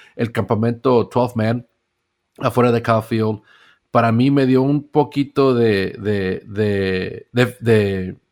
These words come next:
felicidad y, y como diciendo, "Algo bonito va a pasar", porque yo pensé que no iba a venir el twelve man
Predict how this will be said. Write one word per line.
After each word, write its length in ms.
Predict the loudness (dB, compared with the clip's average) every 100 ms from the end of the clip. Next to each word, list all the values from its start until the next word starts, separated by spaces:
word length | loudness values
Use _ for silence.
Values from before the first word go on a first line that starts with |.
| _
felicidad 800 | -6 -4 -2 -4 -2 -4 -4 -4
y, 80 | -6
y 400 | -6 -6 -8 -8
como 300 | -6 -2 -2
diciendo, 640 | -2 -2 0 2 2 0 -4
"Algo 380 | -4 0 2
bonito 400 | 2 2 0 2
va 80 | 2
a 60 | 2
pasar", 440 | -2 0 0 0
porque 200 | -4 -4
yo 120 | -2
pensé 240 | -2 -2 -2
que 80 | 0
no 120 | 0
iba 80 | 2
a 40 |
venir 200 | 2 0
el 100 | 0
twelve 180 | -2 -2
man 320 | -2 -4 -6